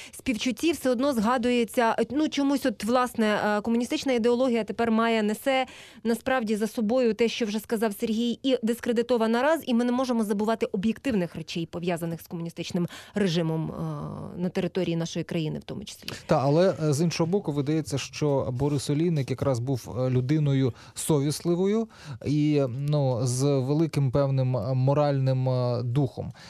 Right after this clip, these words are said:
Speaker 2: Ну і, е, згадуючи, е, цю людину, хотілося б зараз, е, послухати уривок, е, епізод з, е,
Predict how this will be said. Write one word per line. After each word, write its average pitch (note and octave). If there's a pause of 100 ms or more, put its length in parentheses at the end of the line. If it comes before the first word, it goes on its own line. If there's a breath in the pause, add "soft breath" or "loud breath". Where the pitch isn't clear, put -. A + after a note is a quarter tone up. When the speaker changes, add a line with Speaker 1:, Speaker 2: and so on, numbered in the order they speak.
(140)
Speaker 2:
Ну E3+
і, E3+
е, C#3+
згадуючи, D3 (160)
е, C3+
цю -
людину, D#3+
хотілося D3
б B2+
зараз, C3
е, A#2+ (380)
послухати C3+
уривок, C#3+
е, -
епізод B2
з, A#2+
е, A#2+